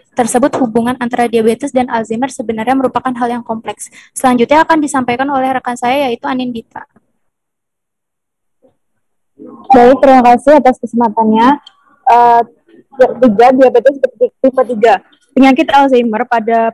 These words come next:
Speaker 2: penderita diabetes kemungkinan disebabkan oleh resistensi hormon insulin dan tingginya kadar gula dalam darah, sehingga menyebabkan kerusakan dalam tubuh,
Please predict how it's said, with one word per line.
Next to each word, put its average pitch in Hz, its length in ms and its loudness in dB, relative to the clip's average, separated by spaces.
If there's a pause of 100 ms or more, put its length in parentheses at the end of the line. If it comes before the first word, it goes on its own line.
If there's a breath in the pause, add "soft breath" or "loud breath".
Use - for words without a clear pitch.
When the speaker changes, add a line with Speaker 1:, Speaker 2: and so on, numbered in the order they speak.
Speaker 2:
penderita 269 400 -4
diabetes 233 640 -4
kemungkinan 254 720 -4
disebabkan 254 480 0
oleh 240 320 4
resistensi 269 640 -2
hormon 247 480 -2
insulin 247 640 -2
dan 240 160 -10
tingginya 254 320 -4
kadar 262 240 2
gula 233 240 2
dalam 226 160 4
darah, 226 240 2 (560)
sehingga 294 400 2
menyebabkan 262 480 -2
kerusakan 254 480 -2
dalam 240 240 0
tubuh, 190 320 -6